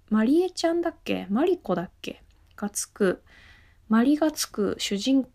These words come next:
公の女の子が超人的な能力で、なんか問題解決していくようなギャグ漫画。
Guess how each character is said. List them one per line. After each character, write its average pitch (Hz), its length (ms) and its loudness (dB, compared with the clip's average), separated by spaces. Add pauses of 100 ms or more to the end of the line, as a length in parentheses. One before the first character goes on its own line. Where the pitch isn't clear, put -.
公 180 260 0
の 170 200 -2 (200)
女 202 480 2
の 190 140 0
子 - 260 -8
が 180 360 0 (640)
超 226 360 -2
人 226 280 0
的 214 260 -4
な 208 140 2
能 208 280 4
力 175 300 -6
で、 180 280 -6 (960)
な 180 100 -10
ん 190 60 -12
か - 140 -20 (320)
問 180 220 -2
題 180 140 -6
解 175 220 -8
決 - 240 -14
し - 100 -4
て - 120 -8
い 170 40 -6
く - 160 -20
よ 170 120 -6
う - 20 -6
な 160 100 -8
ギ 160 140 -10
ャ 160 40 -6
グ 170 100 -4
漫 165 220 -6
画。 - 140 -20